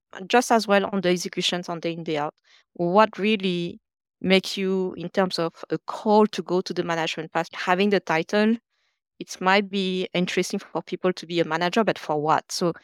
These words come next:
I was ve-, very clear around, uh, what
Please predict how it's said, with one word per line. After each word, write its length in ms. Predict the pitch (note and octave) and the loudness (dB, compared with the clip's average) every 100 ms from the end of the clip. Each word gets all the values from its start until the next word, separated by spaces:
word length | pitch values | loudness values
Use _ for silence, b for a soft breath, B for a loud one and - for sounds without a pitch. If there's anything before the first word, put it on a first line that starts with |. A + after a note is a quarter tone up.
| B B | B B
I 100 | - | 2
was 260 | A3 C#4 - | 6 6 4
ve-, 160 | A#3+ G3+ | 2 4
very 260 | G#3 C4 | 6 4
clear 260 | - A#3+ F3+ | 4 4 4
around, 540 | F3 F3 F3 F3+ F3+ - | 4 2 2 -2 -8 -8
uh, 400 | E3+ D#3+ D#3+ D3+ - _ _ - | -4 -2 -2 -6 -10 _ _ -2
what 460 | F3+ G3 - - | 2 2 0 -14